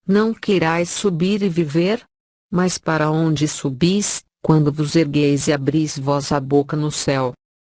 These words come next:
Descei para subir, para subir até Deus,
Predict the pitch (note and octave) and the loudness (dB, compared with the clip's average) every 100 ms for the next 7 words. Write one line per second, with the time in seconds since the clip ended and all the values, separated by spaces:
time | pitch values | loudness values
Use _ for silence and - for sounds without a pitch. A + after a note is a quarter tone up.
0 | _ - E3+ F3 - E3 - D#3+ D3 - | _ 0 0 0 -4 -4 -2 -4 -4 -4
1 | D#3+ C#3+ D#3 D#3 F#3+ - _ - E3+ E3 | -4 -2 -2 0 0 -2 _ -6 -2 -2
2 | D#3+ - E3+ E3 E3+ E3 F3 E3 C#3+ C3+ | -2 -4 -2 0 0 -2 -2 -2 0 -2
3 | C3 - - | -2 -8 -14